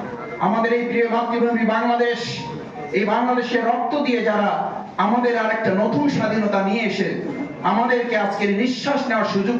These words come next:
করে দিয়েছে, সেই সমস্ত রক্তের ঋণ শোধ করার জন্য, শহীদদের এই স্বপ্ন পূরণ করার জন্য, আজকে যারা ঘাপটি মরে বসে আছেন, সুবিধা ভোগ করার জন্য যারা বিভিন্ন জায়গায় আবার সেই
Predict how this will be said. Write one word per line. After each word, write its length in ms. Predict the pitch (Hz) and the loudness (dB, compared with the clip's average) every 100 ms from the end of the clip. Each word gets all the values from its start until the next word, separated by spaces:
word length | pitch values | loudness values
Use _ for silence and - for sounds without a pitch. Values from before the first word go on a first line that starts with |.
| 196 | 0
করে 140 | 165 147 | 0 0
দিয়েছে, 300 | 127 - - 113 - - - - - - - | 0 -2 -6 -10 -12 -16 -14 -14 -14 -12 -2
সেই 180 | 240 269 | -2 0
সমস্ত 260 | 277 269 262 254 | 0 0 2 2
রক্তের 380 | 247 254 262 262 262 - - - - - 214 | 2 0 0 0 0 -4 -8 -10 -8 -2 0
ঋণ 100 | 320 - | 0 0
শোধ 160 | 285 - | 0 2
করার 220 | 240 220 - | 2 2 2
জন্য, 200 | 175 - - - - - - - | 0 0 -2 -4 -8 -8 -4 -2
শহীদদের 480 | 240 254 285 285 269 262 | 2 2 2 0 0 0
এই 80 | 262 | 0
স্বপ্ন 260 | - 254 254 262 | 0 0 2 2
পূরণ 240 | 208 285 302 285 | 2 2 2 2
করার 220 | 233 214 - | 2 0 0
জন্য, 220 | 170 147 123 - - 160 165 151 - 240 | 0 0 -2 -2 -6 -8 -8 -4 -2 -2
আজকে 260 | 262 285 285 | -2 -2 0
যারা 160 | 269 254 202 | 2 2 0
ঘাপটি 280 | 226 226 285 | 0 0 0
মরে 160 | 285 269 240 | 2 2 2
বসে 200 | - 214 185 | 2 0 0
আছেন, 220 | 165 - - - - - - | -2 -4 -6 -8 -10 -8 -4
সুবিধা 400 | - 247 294 302 - 208 | 0 2 4 2 2 2
ভোগ 140 | 302 311 | 2 2
করার 220 | 311 277 269 | 2 2 2
জন্য 160 | 262 254 247 | 0 2 2
যারা 160 | 233 220 247 | 2 2 2
বিভিন্ন 300 | 294 302 294 277 | 2 2 0 0
জায়গায় 320 | 254 254 247 - | 0 0 0 2
আবার 180 | 233 220 233 | 2 0 0
সেই 140 | 240 | 0